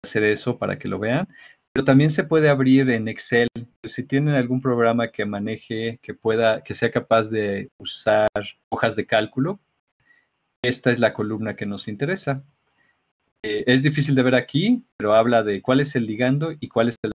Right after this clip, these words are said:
score total, y luego todas las subdivisiones que dan origen a ese score total. Eh, no sé por qué lo diseñaron así los programadores, pero, eh, en el trasfondo esto es lo que ocurre con muchos programas que evalúan propiedades de moléculas.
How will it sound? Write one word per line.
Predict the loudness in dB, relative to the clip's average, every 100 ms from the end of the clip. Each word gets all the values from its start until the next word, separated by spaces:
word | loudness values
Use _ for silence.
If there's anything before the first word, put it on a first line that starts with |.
| -6
score | -2 -2
total, | -4 -4 2 2 2
y | -4
luego | -6 -4 -4 -6 _ -8
todas | -4 -4 -4
las | -4
subdivisiones | -6 -8 -8 -8 0 0 0 -4
que | -6
dan | -4 -4
origen | -4 -8 -6 -6
a | -6
ese | -10
score | -14 -8 -8
total. | -8 -6 0 0 0 _ -20 -20 -20 -20 _ _ -2
Eh, | 2 4 2 0 -6 _ 2
no | 4 4
sé | 2
por | 0
qué | 0
lo | 2
diseñaron | 2 4 6 6
así | 4 2 -2
los | -2
programadores, | -4 -2 0 2 0 0 -4
pero, | -4 -2 0 0 -2
eh, | -4
en | -4
el | -4 -2
trasfondo | -2 -2 -2 0 0 0 -2 0
esto | -2 0 0
es |
lo | 0
que | -2
ocurre | -6 -6 -6 -4 -4 -4
con | -2 -2 -2 -4
muchos | -4 -4 -4 -4
programas | -2 2 2 2 -4 -10 _ _ _ _ _ _
que | 0
evalúan | 2 2 2 2 2
propiedades | -2 0 0 0 0 -4 -6
de | -6 -4 -4 -4
moléculas. | 0 0 0 -4 -6 -6 -16